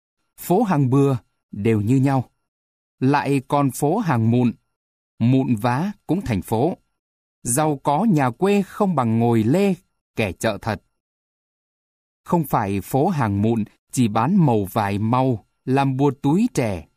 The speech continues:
đeo tiết giết sâu bọ tháng năm, mảnh vải vá, miếng trôi sầy, dệt đuối tay,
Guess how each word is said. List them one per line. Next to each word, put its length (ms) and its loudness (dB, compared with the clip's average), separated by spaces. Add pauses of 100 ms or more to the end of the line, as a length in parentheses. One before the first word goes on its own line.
(240)
đeo 340 0 (100)
tiết 180 -2
giết 260 0
sâu 280 -2
bọ 380 -2
tháng 240 -2
năm, 180 2 (540)
mảnh 280 0
vải 180 -2
vá, 340 -2 (340)
miếng 380 4
trôi 240 2
sầy, 440 -4 (120)
dệt 360 -2 (160)
đuối 320 0
tay, 200 0